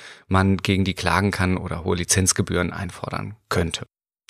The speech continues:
Das hat sich inzwischen auch, ja, zu so einer Art Sport, äh, großer Hersteller entwickelt. Man erinnere sich nur an den Streit zwischen Samsung und Apple, ob runde Ecken am Smartphone tatsächlich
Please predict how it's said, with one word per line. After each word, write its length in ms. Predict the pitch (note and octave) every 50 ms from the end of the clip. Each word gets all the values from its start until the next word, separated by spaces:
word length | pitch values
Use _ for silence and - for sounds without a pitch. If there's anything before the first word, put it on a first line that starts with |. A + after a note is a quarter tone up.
| - - - - - - - - - _
Das 160 | - A#2+ A#2 -
hat 140 | C3 C3
sich 160 | - D#3+ B2 D3+
inzwischen 420 | C#3 B2+ - D3 D3 B2+ C#3+ A#2+
auch, 300 | A2+ A2+ A#2+ A#2+ A2 A#2+
ja, 220 | A#2+ A2+ A#2 A#2+
zu 120 | - - A#2
so 120 | G#2 A#2
einer 160 | A2+ G#2+ G2+
Art 200 | D#2+ F2+ F#2+ -
Sport, 840 | - - - - G#2+ G2+ A2+ A#2+ B2+ C3+ B2+ - - - - G#2+ - -
äh, 140 | - G2+ G2+
großer 400 | G2 - - G#2+ A#2+ - - C3+
Hersteller 540 | B2 A#2+ A#2+ A#2+ - - - B2 A#2+ B2+ A2+
entwickelt. 560 | G2+ A2 G#2+ - B2 B2 - C#3+ C3+ C3 -
Man 140 | G#2 G2+ F2+
erinnere 380 | D2+ F2 F#2 G2+ G#2 G#2 G2+ F#2
sich 200 | F#2+ F2+ - F#2
nur 120 | F2+ F2+
an 60 | E2+
den 120 | E2+ E2+ -
Streit 340 | - - - F2 E2+ -
zwischen 240 | - - - F#2+ F2+
Samsung 380 | D#2+ - E2+ F2+ F#2 G2 F2 F2
und 140 | E2 D2+ -
Apple, 360 | F2+ - - B2+ A#2 G#2+ -
ob 240 | - - - - -
runde 460 | G2+ - - A#2+ D3 F#3 E3+ C3 A2+
Ecken 340 | - B2 A#2 - C#3 B2+ -
am 140 | - F#2 F#2+
Smartphone 720 | - - - F2+ F2 G2+ A2 - - - G#2 G2+ G2+ F#2
tatsächlich 800 | - - E2+ - - - - F2+ - - F#2 F#2 E2+ - - -